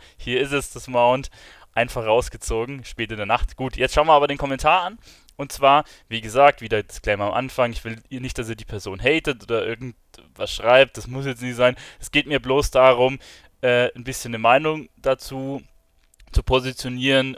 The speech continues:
und, ähm, ja, da haben auch einige von euch unter den Kommentar geschrieben, deswegen, äh, werde ich ihn jetzt hier einmal behandeln. Also, der Matthias hat geschrieben, äh,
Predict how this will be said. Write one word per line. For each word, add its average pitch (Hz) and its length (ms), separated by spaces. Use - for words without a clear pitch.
und, 120 600
ähm, 113 200
ja, 92 300
da 110 80
haben 123 80
auch 120 120
einige 127 340
von 127 160
euch 123 280
unter 117 220
den 110 80
Kommentar 107 460
geschrieben, 135 440
deswegen, 113 500
äh, 101 440
werde 101 260
ich - 140
ihn 110 60
jetzt 101 220
hier 104 140
einmal 98 200
behandeln. 117 400
Also, 120 360
der 143 80
Matthias 170 380
hat 156 160
geschrieben, 143 480
äh, 143 240